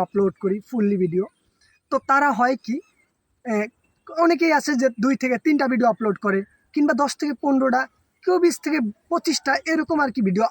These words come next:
আপলোড করছে। তারপরে কলম তারা হয়রান হয়ে যাচ্ছে যে কেন আমাদের ভিডিও ভাইরাল হচ্ছে না। আপনি যদি মেইন বিষয়টা ফলো করেন, যারা অনলাইনে এই সোশ্যাল মিডিয়ায় যারা আজকে সাকসেস রয়েছে, অনেকেই দেখতে পাচ্ছেন, আহ,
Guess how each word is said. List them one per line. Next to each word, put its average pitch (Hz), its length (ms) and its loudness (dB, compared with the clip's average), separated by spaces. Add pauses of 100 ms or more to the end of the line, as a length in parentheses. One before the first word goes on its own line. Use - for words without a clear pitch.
আপলোড 311 360 -2
করছে। 269 260 -6 (460)
তারপরে 269 340 0
কলম 277 200 -2
তারা 262 180 0 (120)
হয়রান 277 280 2
হয়ে 196 220 2
যাচ্ছে - 240 -8 (360)
যে 208 120 -2 (180)
কেন 302 180 2 (140)
আমাদের 285 240 2 (240)
ভিডিও 226 240 2
ভাইরাল 202 420 0
হচ্ছে - 260 -8
না। 165 80 -20 (880)
আপনি 330 260 0
যদি 320 180 2 (140)
মেইন 302 260 4
বিষয়টা 269 360 0
ফলো 214 240 -2 (100)
করেন, 190 220 -6 (440)
যারা 247 280 0 (220)
অনলাইনে 254 420 2 (260)
এই 269 80 -2 (120)
সোশ্যাল 247 260 -2 (100)
মিডিয়ায় 214 320 2
যারা 208 180 0
আজকে - 200 -10
সাকসেস 233 440 -4 (140)
রয়েছে, 190 280 0 (500)
অনেকেই 311 340 0
দেখতে 254 220 -4
পাচ্ছেন, 226 320 -4
আহ, 208 520 -6